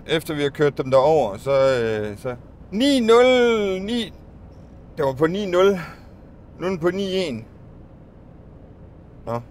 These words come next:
sådan er det jo. Jeg kører over og henter mine pensionister, og så ses vi, når de er sat af. Jeg har godt nok kigget i skemaet for at se, om der skulle være noget.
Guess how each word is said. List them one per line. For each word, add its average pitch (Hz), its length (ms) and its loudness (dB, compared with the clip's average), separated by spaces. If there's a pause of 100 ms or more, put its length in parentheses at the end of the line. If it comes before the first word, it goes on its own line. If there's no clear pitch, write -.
(420)
sådan 156 240 2
er 123 40 -4
det 107 100 -4
jo. 95 140 -8 (140)
Jeg 220 400 4 (100)
kører 208 180 4
over 220 200 6
og 196 60 8
henter 214 160 4
mine 202 120 -2
pensionister, 190 500 0
og 175 60 -2
så 190 120 -6
ses 202 300 -2
vi, 208 100 -4
når 208 120 0
de 190 120 -6
er 196 40 -6
sat 170 200 0
af. 185 300 2
Jeg 170 100 2
har 208 300 2
godt 208 180 2
nok 208 140 2
kigget 220 280 -4
i 180 60 -6
skemaet 190 640 2
for 175 260 4
at 160 80 2
se, 190 260 0
om 143 100 -2
der 139 100 4
skulle 143 260 -8
være 226 300 2
noget. 185 380 4